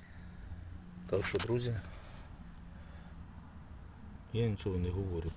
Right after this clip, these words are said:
про цю компанію, але є такі працівники газової, газових компаній, які, ну, взагалі дупля не відбивають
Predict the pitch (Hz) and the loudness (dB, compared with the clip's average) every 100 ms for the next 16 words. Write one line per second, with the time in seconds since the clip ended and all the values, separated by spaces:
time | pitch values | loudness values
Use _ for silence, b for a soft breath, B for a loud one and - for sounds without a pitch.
0 | - 82 76 - 90 90 147 147 143 120 | 0 0 0 -4 -4 4 6 8 6 4
1 | 107 - - - B B B - 98 113 | 2 -2 -8 -8 B B B 0 4 6
2 | 101 98 90 - 90 85 - 90 - 92 | 4 2 2 2 2 2 -2 2 2 4
3 | 95 87 98 95 87 87 90 90 87 80 | 2 2 4 4 4 4 2 2 2 0
4 | 80 78 73 - - 135 95 95 90 - | 0 -2 -4 -8 -4 0 2 2 0 2
5 | 117 123 165 120 98 92 - 120 113 107 | 0 2 2 2 2 0 0 2 4 4
6 | 95 95 113 117 113 120 - 110 104 113 | 2 0 0 2 2 0 0 0 0 2
7 | 101 87 92 87 98 101 92 | 2 4 2 2 2 4 2